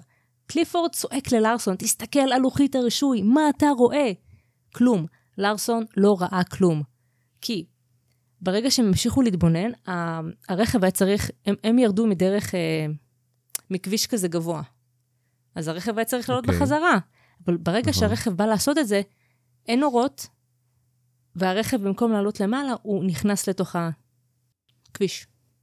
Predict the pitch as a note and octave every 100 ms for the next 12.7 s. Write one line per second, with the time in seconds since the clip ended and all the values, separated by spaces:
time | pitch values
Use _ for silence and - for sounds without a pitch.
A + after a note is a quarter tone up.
0 | _ _ _ _ _ G3 F#3+ G3 E3+ -
1 | E3+ E3 D3 _ _ _ _ _ _ _
2 | _ F#3 - A#3+ G#3+ G3 - D#3+ - -
3 | _ _ _ _ _ _ _ _ _ _
4 | B2+ B2 - G2+ A2 B2+ _ _ _ _
5 | _ _ _ _ _ _ _ _ _ _
6 | _ - - F#3+ D#3 E3 G3+ G3 G#3 G#3+
7 | A#3 G#3 G#3+ F#3+ A3 F3 G#3 - - G#3+
8 | F#3+ F3 G3+ G#3 G#3 E3+ D4+ A#3+ G#3 F3+
9 | A3 G#3 G3+ C4 - D4+ A#3 A#3 A#3 G3+
10 | D3 D#3+ A3+ _ _ _ - C#4 C4+ C#4
11 | A#3+ D4 D4 A3+ A3 - A#3+ A3 F#3 -
12 | E3 G#3 _ _ _ G#3+ A3+